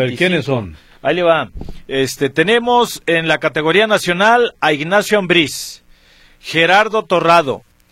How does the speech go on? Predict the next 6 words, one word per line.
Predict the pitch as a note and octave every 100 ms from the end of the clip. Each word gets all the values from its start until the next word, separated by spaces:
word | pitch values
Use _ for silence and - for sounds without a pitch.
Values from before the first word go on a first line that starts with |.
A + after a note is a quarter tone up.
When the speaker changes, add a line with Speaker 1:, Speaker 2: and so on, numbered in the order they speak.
| _ _
Speaker 2:
Francisco | - D#3 D#3+ D3 G#3+ G3+ - A3
Palencia, | - E3+ F3 E3+ C#3+ A#2+ F#2 - _ _ _
Luis | A#2 C#3 G3 -
Flores, | G3+ A3+ A#3 A3+ - - -
Miguel | B2+ C3 F#3+
España | D#3+ - F3+ F#3 F3+ F3+